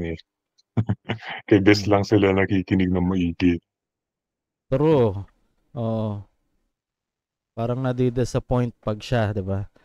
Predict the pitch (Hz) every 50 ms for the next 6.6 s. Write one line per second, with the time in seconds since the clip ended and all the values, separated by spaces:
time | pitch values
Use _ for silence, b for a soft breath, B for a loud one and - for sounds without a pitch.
0 | _ _ _ _ - 160 190 196 - 220 190 - 196 190 196 190 190 185 - 196
1 | 190 185 185 180 185 170 - 175 - - 165 151 - - - 160 143 143 139 139
2 | 131 123 123 127 127 127 127 131 - - - _ _ _ _ _ _ _ _ _
3 | _ - 165 170 175 185 180 185 175 180 175 - 165 143 131 131 127 120 - -
4 | - - - - - - - - _ - _ _ - 143 - - - - 147 -
5 | _ _ - 120 117 117 117 113 - _ _ _ _ _ - 156 139 - 113 110
6 | - 127 131 127 - - 120 113 _ - 113 -